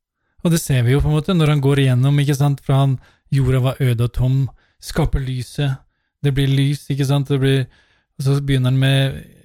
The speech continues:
å skape s-, forskjellige, tenk på plantene, som han ikke bare,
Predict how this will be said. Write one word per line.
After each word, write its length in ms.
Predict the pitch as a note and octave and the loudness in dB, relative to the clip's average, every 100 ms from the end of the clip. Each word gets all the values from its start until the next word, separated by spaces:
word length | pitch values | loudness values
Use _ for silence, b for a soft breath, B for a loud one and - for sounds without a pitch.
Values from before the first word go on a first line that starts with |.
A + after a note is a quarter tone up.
| - - - | -20 -14 -6
å 80 | E3 | -4
skape 320 | - D#3 A2+ | -2 -4 -4
s-, 300 | - - - | -10 -20 -10
forskjellige, 600 | E3+ - C#3 D#3+ E3 D#3 D#3+ _ _ _ - | -6 -4 0 0 0 -4 -16 _ _ _ -4
tenk 160 | D#3+ D3+ | -2 0
på 20 | |
plantene, 640 | G3+ E3 A2+ - C#3+ A3+ | 0 -2 -4 -4 -2 0
som 160 | F#3+ E3+ | 2 0
han 160 | F3 E3 | 0 -2
ikke 160 | D#3+ | -2
bare, 220 | F#3 D3+ | 0 -2